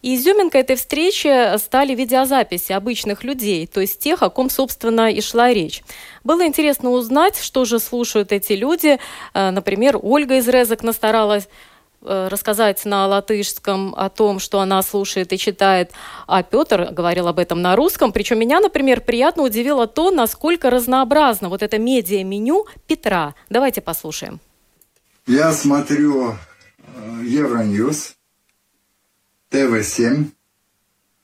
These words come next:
Speaker 2: смотрел, э, латвийские новости на Первом канале на Балтийском. Э, значит, э, смотрю российский Р Т Р,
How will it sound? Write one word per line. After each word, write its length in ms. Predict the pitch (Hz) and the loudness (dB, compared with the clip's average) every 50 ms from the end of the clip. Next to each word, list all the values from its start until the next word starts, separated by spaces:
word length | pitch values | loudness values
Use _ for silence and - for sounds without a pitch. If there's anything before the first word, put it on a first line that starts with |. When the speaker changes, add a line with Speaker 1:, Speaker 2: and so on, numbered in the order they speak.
| _ _ _ _ _ _ _ _ _ _ | _ _ _ _ _ _ _ _ _ _
Speaker 2:
смотрел, 840 | - - - 120 117 117 113 - 127 127 135 147 151 147 143 135 117 | -16 -4 -2 0 0 0 0 -2 0 0 2 2 2 2 2 0 0
э, 840 | 101 101 107 117 113 113 113 113 113 113 110 110 107 104 104 101 98 | -2 -4 -4 -2 0 0 0 0 0 0 0 2 2 0 0 0 -2
латвийские 680 | 113 123 120 113 - 131 127 120 - - - 120 117 | -2 -2 -2 -2 0 0 0 0 -2 -2 0 2 2
новости 460 | 120 135 135 135 123 120 - - 123 | 4 4 4 2 0 -2 -2 -2 0
на 200 | 110 110 107 101 | 2 2 0 0
Первом 400 | - 113 110 104 107 104 104 98 | 0 -2 0 0 0 0 -2 -2
канале 640 | - 107 101 101 101 98 98 98 104 117 123 123 117 | -2 -2 -2 0 0 -2 -2 -2 -2 -2 -4 -4 -4
на 320 | 113 120 127 127 123 123 | -4 -4 -2 -2 -2 -4
Балтийском. 800 | 117 117 127 127 123 120 - 135 131 131 - - 147 143 147 147 - _ _ _ _ _ _ _ _ _ _ _ _ _ _ _ _ _ | -4 -4 -2 -4 -4 -2 -2 -4 -4 -4 -4 -6 -4 -4 -4 -4 -8 _ _ _ _ _ _ _ _ _ _ _ _ _ _ _ _ _
Э, 240 | - 107 110 117 117 | -4 -2 0 2 2
значит, 580 | 110 120 127 120 120 110 107 - 123 117 107 - | 2 2 2 2 2 0 0 0 0 -2 0 0
э, 800 | 110 107 110 107 107 104 104 104 98 95 98 95 95 98 107 107 | 0 2 2 2 4 2 2 2 0 -2 -6 -8 -6 -6 -6 -6
смотрю 800 | 101 - - 117 120 117 113 131 131 135 135 131 127 117 104 101 - _ 135 127 104 98 | -6 -2 0 0 0 0 0 0 2 2 4 4 2 0 -2 -4 -10 _ -10 -10 -8 -6
российский 1120 | 107 107 117 120 123 120 - - 131 123 117 110 101 - - - - 107 104 101 101 98 - - - | -4 -2 0 0 0 0 0 0 2 2 2 2 0 -4 -8 -4 -2 0 0 0 0 -2 -4 -6 -6
Р 180 | 123 113 104 101 - | -4 -4 -4 -4 -2
Т 80 | - 107 | -2 0
Р, 480 | 104 98 101 104 110 131 147 160 151 | 0 2 2 2 0 0 -2 -4 -8